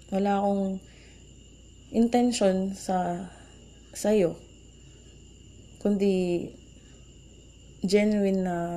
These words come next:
kumbaga parang, paano ba? <laughs> Paano ba explain yun? Siguro, eto, sa ganitong paraan ko lang naman masasabi.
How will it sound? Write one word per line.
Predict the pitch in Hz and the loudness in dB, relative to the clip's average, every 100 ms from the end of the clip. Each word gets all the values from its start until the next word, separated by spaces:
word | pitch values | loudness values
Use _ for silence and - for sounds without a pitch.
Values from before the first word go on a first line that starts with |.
| 170 175 - - - - - - - - - - | -8 -10 -16 -20 -20 -20 -20 -20 -20 -20 -20 -8
kumbaga | 190 185 190 185 | -4 0 0 0
parang, | 185 170 165 170 180 190 - - - - - - - - - - | 0 -2 -2 -6 -10 -12 -14 -18 -18 -18 -20 -20 -20 -20 -20 -10
paano | 208 208 180 | -4 -2 -2
ba? | 151 - - - - - | -4 -8 -8 -8 -10 -20
<laughs> | - - - - | -20 -20 -20 -6
Paano | 202 202 | 0 2
ba | 190 180 | 4 2
explain | - - - 160 165 | 2 -8 -4 -4 -2
yun? | 170 175 - - - - - - - - - - - - - - - - - - - - - - | -6 -6 -18 -20 -20 -20 -20 -20 -20 -20 -20 -20 -20 -20 -20 -20 -20 -20 -20 -20 -20 -20 -20 -10
Siguro, | 214 240 254 226 175 156 | -2 4 6 6 6 4
eto, | - 143 - - - - - - - - - - - - | -2 -4 -8 -12 -20 -20 -20 -20 -20 -20 -20 -20 -20 -20
sa | - 208 196 196 | -2 2 4 4
ganitong | 190 208 214 220 220 | 2 0 0 -2 -2
paraan | 220 226 220 | -2 -2 -2
ko | 220 | -2
lang | 220 220 | -2 -2
naman | 214 214 220 | -4 -2 -4
masasabi. | 208 208 190 180 170 | -4 -6 -4 -4 -6